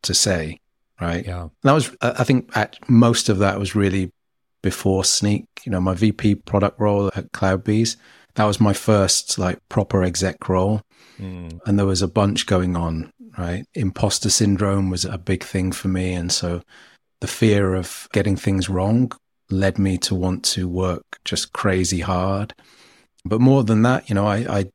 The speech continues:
Speaker 1: genuinely loved the role as well. It was exciting. I was getting a buzz from it.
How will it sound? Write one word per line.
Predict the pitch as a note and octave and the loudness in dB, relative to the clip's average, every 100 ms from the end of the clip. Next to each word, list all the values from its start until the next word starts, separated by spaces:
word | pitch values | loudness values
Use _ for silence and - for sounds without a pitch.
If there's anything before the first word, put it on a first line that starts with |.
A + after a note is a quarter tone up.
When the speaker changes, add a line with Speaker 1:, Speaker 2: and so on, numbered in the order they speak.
| _ | _
Speaker 1:
genuinely | - G#2 G#2+ G2+ F#2 | 0 2 2 2 2
loved | F#2 G2 - | 2 2 2
the | A#2 | 0
role | G#2 A2 B2+ A#2 | 0 2 2 0
as | F2 | 0
well. | F#2+ G#2+ | 0 0
It | G2+ | 0
was | F2 | -2
exciting. | F2+ - G2 G2 G2 A2 A2 G#2+ | -2 0 0 0 0 0 2 2
I | F2+ | 0
was | F2 | -2
getting | - F#2+ F#2+ | -2 -2 -2
a | |
buzz | E2 F#2+ G2 | 0 0 2
from | - G#2+ G2 | 0 0 2
it. | G2 F#2+ | 2 -2